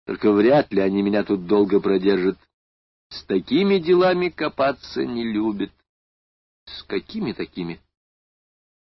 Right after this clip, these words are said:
«Совершенно ясными. Ведь расследовать нечего.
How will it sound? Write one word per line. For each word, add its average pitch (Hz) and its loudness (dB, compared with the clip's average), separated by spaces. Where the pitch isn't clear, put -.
«Совершенно 127 -2
ясными. 208 0
Ведь - -2
расследовать 247 0
нечего. 190 -2